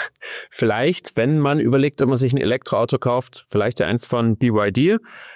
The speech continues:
Seit diesem, seit letztem Jahr ist der chinesische Konzern zumindest der weltweit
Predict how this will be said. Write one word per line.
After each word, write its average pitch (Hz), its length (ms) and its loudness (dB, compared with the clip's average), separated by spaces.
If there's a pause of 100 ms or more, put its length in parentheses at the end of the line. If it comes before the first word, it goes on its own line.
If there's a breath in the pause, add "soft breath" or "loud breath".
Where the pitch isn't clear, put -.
(100 loud breath)
Seit 135 320 -2
diesem, 175 480 2
seit 143 240 2
letztem 165 360 0
Jahr 113 300 0
ist - 220 -2
der 135 100 2
chinesische 147 540 0
Konzern 139 680 0 (100)
zumindest 135 720 0
der 110 120 0
weltweit 127 560 -2